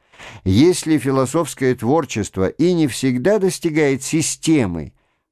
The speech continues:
оно же всегда движется к ней. Эти размышления совершенно нам необходимы, когда мы обращаемся к изучению русской философии,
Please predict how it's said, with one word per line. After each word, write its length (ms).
оно 320
же 140
всегда 800
движется 1160
к 140
ней. 500
Эти 460
размышления 1080
совершенно 640
нам 220
необходимы, 1000
когда 340
мы 200
обращаемся 840
к 140
изучению 720
русской 600
философии, 840